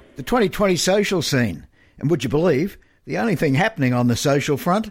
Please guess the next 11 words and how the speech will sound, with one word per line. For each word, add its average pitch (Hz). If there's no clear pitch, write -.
appears 139
to 147
be 120
in 160
V 104
K 120
four. 98
Rockhampton 131
Amateur 120
Radio 117
Club's 120